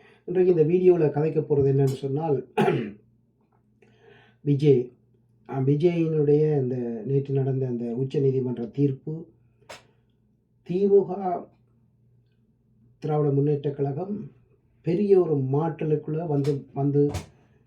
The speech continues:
தங்களை கொடுத்திருக்கின்றது. இதுல என்ன பிரச்சனை என்று சொன்னால், இப்ப வந்து திராவிட முன்னேற்ற கழகம்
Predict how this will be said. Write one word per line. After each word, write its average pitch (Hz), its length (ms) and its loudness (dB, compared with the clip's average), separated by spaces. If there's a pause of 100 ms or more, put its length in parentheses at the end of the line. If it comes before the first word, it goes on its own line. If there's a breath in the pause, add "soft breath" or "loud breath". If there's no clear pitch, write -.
(100)
தங்களை 135 640 2 (680)
கொடுத்திருக்கின்றது. 135 880 -2 (280)
இதுல 143 140 -4
என்ன 185 380 0
பிரச்சனை 156 420 -2
என்று 135 140 0
சொன்னால், 120 500 -8 (1160)
இப்ப 143 260 -2
வந்து 170 500 0 (1500 soft breath)
திராவிட 175 360 0
முன்னேற்ற 156 420 -2
கழகம் 147 580 -6